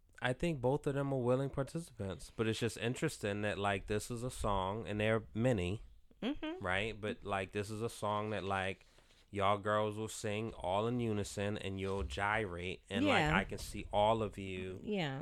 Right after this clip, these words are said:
Speaker 1: you know, smiling and laugh, and it goes with the, "I'll take your man," da, da, da, da, da,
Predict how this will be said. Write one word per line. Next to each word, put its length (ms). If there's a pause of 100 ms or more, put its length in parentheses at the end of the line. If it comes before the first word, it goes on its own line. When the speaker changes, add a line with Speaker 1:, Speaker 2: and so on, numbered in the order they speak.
(160)
Speaker 1:
you 80
know, 140
smiling 720
and 120
laugh, 240
and 140
it 80
goes 420
with 280
the, 340 (240)
"I'll 220
take 280
your 200
man," 680
da, 140
da, 160
da, 320
da, 0
da, 140